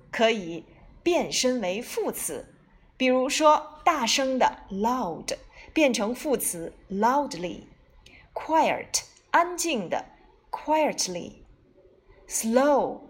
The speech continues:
慢的 slowly，careful 小心的 carefully，quick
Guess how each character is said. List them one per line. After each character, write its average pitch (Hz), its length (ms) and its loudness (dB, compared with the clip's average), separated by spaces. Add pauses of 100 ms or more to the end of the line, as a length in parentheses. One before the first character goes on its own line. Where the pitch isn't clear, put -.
慢 240 480 -2
的 - 220 -6 (240)
slowly，careful 254 2500 0 (500)
小 - 360 2
心 339 360 0
的 233 220 4 (280)
carefully，quick - 2500 -2